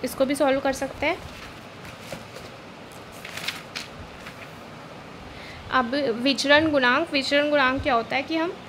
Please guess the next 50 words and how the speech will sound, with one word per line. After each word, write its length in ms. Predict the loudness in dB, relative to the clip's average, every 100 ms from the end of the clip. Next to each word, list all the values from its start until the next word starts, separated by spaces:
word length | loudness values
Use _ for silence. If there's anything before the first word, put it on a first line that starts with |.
| -14 -14
sigma 440 | -6 -4 0 2 4
को 260 | 4 4 4 0 -14 -16 -16 -16 -16 -14 -14 -14 2
एक्स 220 | 2 4
बार 200 | 8 8
से 140 | 8 2
डिवाइड 380 | 6 8 8 6
करके 280 | 0 2 0
सौ 160 | 2
से 140 | 2 4
मल्टीप्लाई 480 | 4 2 2 4 4
करेंगे 320 | 4 4 2
तो 120 | 2
हमारे 220 | 2 2
पास 220 | 2 2 0
विचरण 400 | -2 2 2 2
गुणांक 440 | 2 2 0 0
आ 60 | 0
जाएगा, 360 | 0 0 0 0
coefficient 520 | 2 2 2 0 2 4
of 180 | 2 4
variance। 540 | 4 4 2 0 -2 -2
ये 100 | 0
निकालने 380 | 4 4 2
के 120 | 0 0
लिए 400 | 0 2 2 0
standard 520 | -2 -2 0 4 4
deviation 460 | 4 2 2 2 -2 -4 -12 -4
divide 360 | 0 6 6 8
by 120 | 4 4
mean 300 | 4 2 2
into 280 | 0 0 -2
hundred। 460 | 0 0 2 2 0 -2 -14 -6
जैसे 220 | -2 4
हमारे 180 | 4 6
पास 120 | 4 4
दो 160 | 4
players 380 | 4 6 6 6
का 80 | 4
data 280 | 4 2 2
दिया 220 | 6 6
हुआ 140 | 8
है 80 | 6
तो 120 | 6
हम 120 | 4
coefficient 540 | 8 6 6 2 2 4
of 140 | 4
variance 480 | 6 4 4 0 0
निकाल 260 | 0 2 2
सकते 300 | -2 -4
हैं। 100 | -2